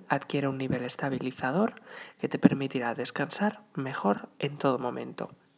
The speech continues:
En el aspecto económico laboral, una idea feliz podrá ser llevada a cabo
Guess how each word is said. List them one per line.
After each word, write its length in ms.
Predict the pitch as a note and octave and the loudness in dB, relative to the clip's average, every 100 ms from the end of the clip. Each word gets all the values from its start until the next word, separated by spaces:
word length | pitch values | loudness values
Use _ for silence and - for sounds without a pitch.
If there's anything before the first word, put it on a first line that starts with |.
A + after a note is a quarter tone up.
| - - - - - - | -20 -20 -18 -20 -20 -6
En 140 | - D3 | -2 2
el 100 | C#3+ | 2
aspecto 400 | C3+ - - C3+ | 0 0 0 0
económico 480 | - C3+ C#3 - B2+ | -4 -6 -6 -6 -2
laboral, 500 | C3 C3+ F3 G3 - - - - - - - | 6 6 6 -2 -6 -14 -20 -20 -20 -14 0
una 200 | F#3 G#3 | 2 4
idea 340 | F#3 C#3 C3+ | 4 2 -2
feliz 420 | - D3 F#3 G#3+ - - - - - | -2 -2 0 0 -2 -20 -20 -20 6
podrá 280 | - C#3+ D3 | 6 6 -2
ser 220 | - C#3+ | -2 -2
llevada 300 | C#3 C#3 C3+ | 2 2 2
a 80 | C3+ | -2
cabo 400 | E3 E3+ F#3+ G3 | 0 4 2 2